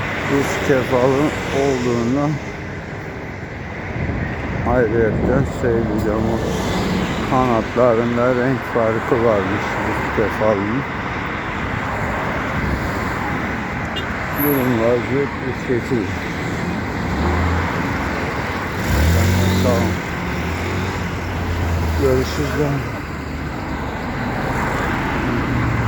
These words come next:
Yemli istavrit. Kolay gelsin usta, rast gelsin.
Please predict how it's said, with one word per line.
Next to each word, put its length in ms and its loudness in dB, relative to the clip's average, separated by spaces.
Yemli 480 2
istavrit. 580 0
Kolay 320 4
gelsin 440 2
usta, 360 0
rast 300 0
gelsin. 340 -2